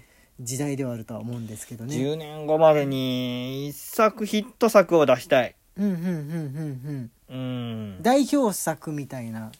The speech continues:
Speaker 1: 感じの。
Speaker 2: そうだね。
Speaker 1: この先生といえばこれありきみたいな。
Speaker 2: うん。
Speaker 1: うん、うん、うん、うん。感じなの。うん。良いんじゃないでしょうかね。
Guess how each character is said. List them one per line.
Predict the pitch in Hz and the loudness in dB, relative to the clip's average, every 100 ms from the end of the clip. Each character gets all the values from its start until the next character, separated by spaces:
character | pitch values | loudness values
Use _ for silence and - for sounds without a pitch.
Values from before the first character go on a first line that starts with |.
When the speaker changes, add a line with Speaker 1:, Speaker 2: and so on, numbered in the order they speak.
| _ | _
Speaker 1:
感 | - 127 | -16 -14
じ | 120 117 | -12 -12
の。 | 117 135 - | -12 -14 -18
Speaker 2:
そ | 139 135 | -8 -4
う | |
だ | 113 104 | -2 -2
ね。 | 127 127 | -2 2
Speaker 1:
こ | |
の | 233 | 2
先 | 262 277 262 | 2 0 0
生 | 285 | 0
と | 233 | 0
い | 220 | 0
え | |
ば | 196 147 | 0 -4
こ | - | -6
れ | 156 156 | -4 -4
あ | |
り | 139 | -4
き | - | -8
み | 117 110 | -12 -12
た | 107 | -12
い | |
な。 | 107 107 | -12 -10
Speaker 2:
う | 120 | -6
ん。 | |
Speaker 1:
う | |
ん、 | 113 107 98 87 _ | -4 -4 -8 -14 _
う | 180 | -8
ん、 | |
う | |
ん、 | 170 147 147 139 135 139 127 127 127 | -8 -6 -8 -8 -8 -8 -8 -10 -10
う | |
ん。 | 117 - _ _ _ _ _ _ _ _ | -12 -16 _ _ _ _ _ _ _ _
感 | - 143 | -12 -12
じ | 127 | -10
な | 135 | -10
の。 | 117 113 131 _ _ _ _ _ _ _ | -10 -12 -16 _ _ _ _ _ _ _
う | 233 247 | 0 0
ん。 | 156 123 - - _ _ _ _ 190 | 0 -6 -14 -20 _ _ _ _ -10
良 | 180 226 | -2 2
い | 233 | 2
ん | 160 123 | -2 -6
じ | 120 | -10
ゃ | 123 | -8
な | 123 | -8
い | |
で | 117 | -10
し | 107 | -12
ょ | 113 | -12
う | |
か | 104 107 | -10 -10
ね。 | 107 104 | -10 -10